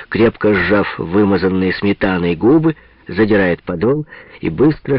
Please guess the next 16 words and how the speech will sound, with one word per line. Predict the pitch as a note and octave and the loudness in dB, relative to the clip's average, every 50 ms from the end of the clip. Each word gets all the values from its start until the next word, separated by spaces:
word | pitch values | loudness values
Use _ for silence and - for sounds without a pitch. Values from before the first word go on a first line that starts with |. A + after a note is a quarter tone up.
| - - | -2 0
шлепает | G2 G#2+ A#2+ B2+ B2 - A#2+ A2+ G#2+ - | 2 4 4 4 4 2 2 2 0 0
через | - G#2 F#2+ F2+ E2+ | -2 -4 -4 -2 -2
грязь | E2+ E2+ G2+ A2+ G#2+ F2+ | -2 0 0 0 0 -2
босыми | - F2 - - G2 F#2+ F2+ | -4 -6 -6 -4 -4 -2 -2
ногами | F2 E2+ D#2+ F#2 F#2 F#2 | -2 0 0 -2 -2 -2
к | - - | -4 -6
пьянице. | - F2 F2 F2 E2 D#2+ D2+ - D2 - - - - - | -4 -4 -2 -2 -2 -2 -4 -6 -10 -14 -16 -20 -10 -4
«А | - B3 C4 | 0 2 2
ну, | B3+ B3+ A3+ G#3 - | 4 4 4 4 4
тронь!» | - A#3+ A#3 G#3 F3 E3 D3 C#3+ D3+ D#3 D3+ - - - - - - - | 4 4 4 4 4 4 2 2 0 -2 -4 -8 -14 -20 -20 -18 -8 -6
Растопыриха, | G2+ G#2 G2+ - A2 G2 - A2 A2+ A2+ A2 - A#2 G#2 | -4 -4 -2 -2 -4 -2 2 2 2 2 2 0 0 0
развернувшись, | G2+ G2 F2 F#2+ G2+ F#2 F2 G#2+ C3 C3 - - A2 - | 0 0 0 0 0 0 0 0 0 0 -2 -4 -4 -4
ударяет | A2 F#2+ F#2+ G2 F#2+ G2 F#2+ F#2 - - | -2 -2 0 2 2 2 0 0 -2 -2
его | F2+ E2+ E2+ E2 | -2 -2 -2 -2
в | D#2 E2 | 0 2
ухо. | - F3+ F3+ - - - E3+ E3 | 4 4 4 4 2 0 0 -2